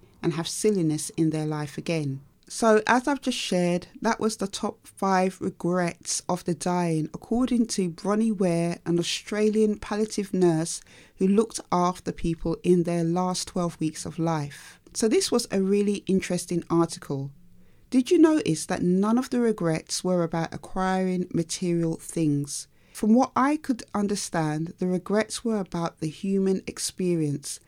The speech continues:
living life, connecting with people, having courage, fulfilling dreams, and the realization that living an empowered life is a choice. Because I believe there is always a choice.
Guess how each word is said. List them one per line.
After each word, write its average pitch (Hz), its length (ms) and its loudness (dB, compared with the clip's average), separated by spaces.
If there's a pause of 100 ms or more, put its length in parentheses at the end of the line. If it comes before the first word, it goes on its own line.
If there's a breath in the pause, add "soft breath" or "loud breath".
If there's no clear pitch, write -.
(140 soft breath)
living 202 480 2
life, 165 580 -4
connecting 185 560 -2
with 156 160 0
people, 143 440 -6
having 196 480 -2
courage, 160 600 -6 (380 soft breath)
fulfilling 214 600 2
dreams, 156 580 0 (280 soft breath)
and 190 160 6
the 190 60 2
realization 208 1160 2 (240 loud breath)
that 170 180 -2
living 214 460 2
an 202 100 2
empowered 185 560 0
life 151 420 -2
is 156 280 -4
a 160 40 -2
choice. 156 720 -4 (560 soft breath)
Because 240 260 2
I 311 160 4
believe 320 300 6
there 294 140 2
is 294 160 4
always 294 320 4
a 262 60 0
choice. 247 680 -4